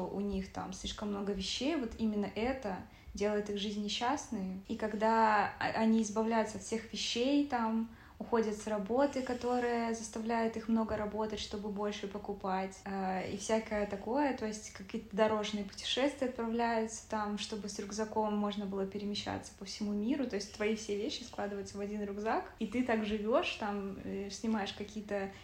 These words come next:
кельи, в общем, и чувствуешь, что вот она, настоящая жизнь, а не все, что было до этого. Вот все-таки я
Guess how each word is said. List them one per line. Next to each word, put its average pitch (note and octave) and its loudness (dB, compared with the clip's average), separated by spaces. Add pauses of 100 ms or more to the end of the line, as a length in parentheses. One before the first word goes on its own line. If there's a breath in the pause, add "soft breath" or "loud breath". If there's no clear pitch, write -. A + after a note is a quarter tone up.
(140)
кельи, B3+ 8 (380 loud breath)
в G#3+ -2
общем, A3 2
и A#3+ 4
чувствуешь, A#3 0
что A3 -4
вот A#3 4
она, G#3 2
настоящая A3 0
жизнь, A3+ 0
а - 2
не G3+ -2
все, A3+ 0
что A3+ -4
было A3 2
до A3 -2
этого. G#3+ -2
Вот F#3+ -4
все-таки A#3 -6
я A3+ 0